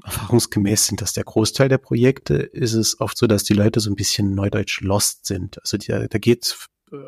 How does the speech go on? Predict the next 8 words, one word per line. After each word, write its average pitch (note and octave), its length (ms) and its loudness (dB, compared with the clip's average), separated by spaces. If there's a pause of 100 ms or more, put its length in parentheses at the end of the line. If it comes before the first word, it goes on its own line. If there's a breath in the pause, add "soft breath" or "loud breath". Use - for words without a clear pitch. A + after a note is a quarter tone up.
irgendwie C#3+ 320 2
verloren, B2+ 640 2
wo C3+ 540 -6
bin C#3 200 6
ich E3 240 2
eigentlich, C3 540 0
worum G#2+ 180 0
ging's? C3+ 460 2